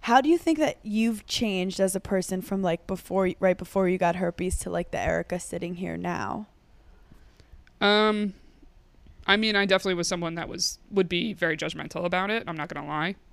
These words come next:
Speaker 2: even though, like, I knew a little more about it than other people just 'cause comedians are very open and there's other comics that have it. And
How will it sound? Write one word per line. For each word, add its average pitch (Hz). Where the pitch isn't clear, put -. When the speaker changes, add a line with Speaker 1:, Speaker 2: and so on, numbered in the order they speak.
Speaker 2:
even 170
though, 165
like, 160
I 185
knew 185
a 175
little 175
more 170
about 170
it 170
than 165
other 233
people 208
just 170
'cause 170
comedians 190
are 180
very 175
open 165
and 165
there's 156
other 156
comics 156
that 165
have 151
it. 156
And 160